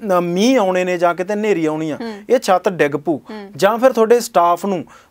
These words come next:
Speaker 1: ਥੋੜ੍ਹਾ ਜਿਹਾ ਤੁਸੀਂ ਸੜਕਾਂ ਤੇ ਆਉਣੋਂ ਬੰਦ ਕਰ ਲਓ,
Speaker 2: ਹੂੰ।
Speaker 1: ਉਹਨਾਂ ਨੂੰ ਸਹੂਲਤਾਂ ਦੇ ਦਿਓ,
Speaker 2: ਹੂੰ।
Speaker 1: ਉਹ ਚੰਗੇ ਤਰੀਕੇ ਪੜ੍ਹਾਉਣ ਲੱਗ ਜਾਣ।
Speaker 2: ਹੂੰ।
Speaker 1: ਤੇ ਲੋਕਾਂ ਨੂੰ ਕੀ ਜ਼ਰੂਰਤ ਪਈ ਆ ਕਿ ਪ੍ਰਾਈਵੇਟ ਸਕੂਲਾਂ 'ਚ ਜਾਣ?
Speaker 2: ਹੂੰ।
Speaker 1: ਕਮੀਆਂ ਖਾਮੀਆਂ ਆਪਦੇ ਵਿੱਚ ਹੀ ਆ।
Speaker 2: ਬਿਲਕੁਲ।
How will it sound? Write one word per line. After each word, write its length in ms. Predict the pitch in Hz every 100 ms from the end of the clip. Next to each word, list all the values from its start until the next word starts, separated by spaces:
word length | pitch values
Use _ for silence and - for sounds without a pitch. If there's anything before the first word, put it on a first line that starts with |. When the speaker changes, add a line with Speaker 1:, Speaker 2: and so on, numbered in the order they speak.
| -
Speaker 1:
ਥੋੜ੍ਹਾ 220 | 190 254
ਜਿਹਾ 100 | 254
ਤੁਸੀਂ 240 | 233 226
ਸੜਕਾਂ 420 | 220 180 170 202 202
ਤੇ 100 | 214
ਆਉਣੋਂ 180 | 202
ਬੰਦ 240 | 185 170 170
ਕਰ 180 | 175 156
ਲਓ, 140 | 160
Speaker 2:
ਹੂੰ। 380 | - _ 226 214
Speaker 1:
ਉਹਨਾਂ 220 | 196 247
ਨੂੰ 100 | 262
ਸਹੂਲਤਾਂ 500 | - 196 196 156 175
ਦੇ 180 | 180 170
ਦਿਓ, 160 | 180 156
Speaker 2:
ਹੂੰ। 280 | - 240 214
Speaker 1:
ਉਹ 100 | 262
ਚੰਗੇ 340 | - 202 202
ਤਰੀਕੇ 340 | 220 226 208 240
ਪੜ੍ਹਾਉਣ 320 | 226 233 180
ਲੱਗ 140 | 151
ਜਾਣ। 320 | 139 160 185 233
Speaker 2:
ਹੂੰ। 180 | 208 208 -
Speaker 1:
ਤੇ 80 |
ਲੋਕਾਂ 360 | 247 190 185 208
ਨੂੰ 120 | 233
ਕੀ 140 | 240 233
ਜ਼ਰੂਰਤ 320 | 247 247 247
ਪਈ 240 | 247 254
ਆ 40 | 254
ਕਿ 100 | 254
ਪ੍ਰਾਈਵੇਟ 360 | 240 233 240
ਸਕੂਲਾਂ 320 | 233 254 269
'ਚ 80 | 262
ਜਾਣ? 240 | 226 254 254 - _ _
Speaker 2:
ਹੂੰ। 240 | 233 208 208
Speaker 1:
ਕਮੀਆਂ 460 | 220 220 254 277 277
ਖਾਮੀਆਂ 560 | 208 185 180 185 226 - -
ਆਪਦੇ 320 | 170 165 170
ਵਿੱਚ 280 | 180 175 175
ਹੀ 100 | 175
ਆ। 140 | 139 160
Speaker 2:
ਬਿਲਕੁਲ। 320 | 220 226 247